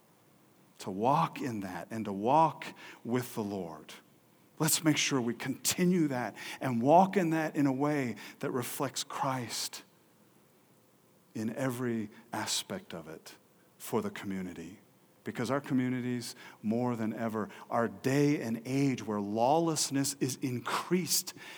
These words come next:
desperately needs people to be willing to say, "This is my need, this is my thought, this is my right even, and I'm willing to lay that aside in order to follow the Lord first and foremost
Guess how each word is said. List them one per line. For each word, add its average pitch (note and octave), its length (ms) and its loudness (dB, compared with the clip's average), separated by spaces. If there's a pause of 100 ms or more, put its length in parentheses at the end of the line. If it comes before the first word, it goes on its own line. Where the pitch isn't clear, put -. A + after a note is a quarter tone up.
(400)
desperately E3 800 6
needs C3 540 0
people - 500 -8 (240)
to C#3 100 -2
be B2 160 2
willing C3 540 4 (220)
to C3 100 -4
say, B2 400 2 (320)
"This E3+ 260 4
is D3 140 0
my C#3 300 6
need, C#3 320 4
this C#3+ 180 2
is C3+ 140 -2
my C3 180 4
thought, B2 360 -2
this C3+ 180 0
is B2+ 100 -4
my B2 240 2
right B2 500 2
even, G#2 440 -2 (160)
and A#2 100 -2
I'm A2+ 140 2
willing C3+ 300 4
to A#2 60 0
lay A#2 240 2
that C3 200 -2
aside A2+ 560 0
in A2 140 -4
order A2 240 -2
to G#2 100 -6
follow G#2+ 340 0
the G#2 80 -4
Lord A#2 400 2 (180)
first - 380 -2
and A#2 160 -2
foremost G#2 480 0